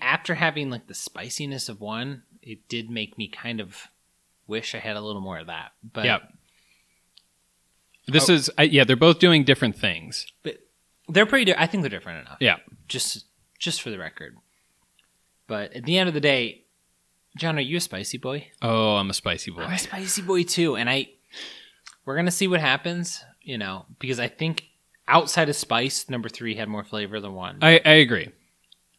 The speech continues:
Speaker 2: Like, if one and three combined,
Speaker 1: <laughs>
Speaker 2: and
Speaker 1: Yeah.
Speaker 2: two went ahead and maybe, you know, didn't.
Speaker 1: I, I might pass through and just eat the pepperoni of each now.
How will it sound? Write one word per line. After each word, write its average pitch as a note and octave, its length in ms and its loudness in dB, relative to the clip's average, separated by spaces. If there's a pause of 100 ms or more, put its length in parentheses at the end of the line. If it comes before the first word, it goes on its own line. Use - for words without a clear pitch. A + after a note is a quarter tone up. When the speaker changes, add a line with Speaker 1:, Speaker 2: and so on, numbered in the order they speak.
(140)
Speaker 2:
Like, D3 280 8
if D#3 160 2
one D3 260 4
and C#3+ 140 2
three C3+ 220 4
combined, G2 760 2 (500)
Speaker 1:
<laughs> - 500 -4
Speaker 2:
and A#2 160 -4
Speaker 1:
Yeah. F#2 260 -8
Speaker 2:
two B2 280 4
went A2 140 0
ahead G#2+ 220 2
and G2 220 -2
maybe, G2 360 -2 (540)
you A#2 100 -4
know, F2+ 240 -4
didn't. G2+ 460 0
Speaker 1:
I, C3 40 -8
I - 20 -8
might B2+ 340 -6
pass - 260 -10
through C3+ 160 -6
and A#2 80 -8
just G#2 180 -10
eat - 120 -12
the G#2+ 140 -12
pepperoni G2 340 -12
of E2 80 -16
each D2+ 240 -12
now. - 240 -14